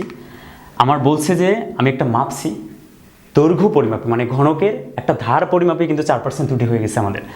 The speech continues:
তাহলে আমরা কি করব এখন? টোটাল আয়তন নির্ণয়ে ত্রুটিটা আমি বের করলাম, যে আয়তন নির্ণয়ে কত পার্সেন্ট ত্রুটি হয়েছে। চার পার্সেন্ট দৈর্ঘ্য পরিমাপে, দেখো এটা কি বেড়ে গেছে না আয়তন পরিমাপে? কত পার্সেন্ট হয়ে গেছে?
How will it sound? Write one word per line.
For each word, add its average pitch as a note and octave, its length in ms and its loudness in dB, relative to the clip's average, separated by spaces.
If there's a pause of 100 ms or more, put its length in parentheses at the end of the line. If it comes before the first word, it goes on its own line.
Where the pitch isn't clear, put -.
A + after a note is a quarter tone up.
(320)
তাহলে D3 220 4
আমরা D3+ 160 0
কি F3 140 4
করব E3 140 4 (100)
এখন? F#3+ 160 -4 (180)
টোটাল F#3 240 4 (140)
আয়তন D3+ 320 2
নির্ণয়ে C#3+ 260 2
ত্রুটিটা C3 300 4
আমি A2+ 140 0
বের A2+ 140 0
করলাম, G#2+ 220 -2
যে A#2 120 4
আয়তন C#3+ 280 2
নির্ণয়ে E3+ 260 0
কত - 160 0
পার্সেন্ট C3+ 240 -4
ত্রুটি A2+ 220 -4
হয়েছে। - 180 -4 (420)
চার D#3+ 220 6
পার্সেন্ট G#3 340 2
দৈর্ঘ্য D3 320 4
পরিমাপে, B2 340 0
দেখো C3+ 180 0
এটা C#3 140 0
কি C3 120 4
বেড়ে B2+ 180 4
গেছে C#3 220 -2
না C3+ 120 -2
আয়তন A#2+ 300 2
পরিমাপে? A#2+ 320 2 (380)
কত C#3 160 4
পার্সেন্ট C#3+ 260 2
হয়ে A2 100 2
গেছে? A#2+ 120 -2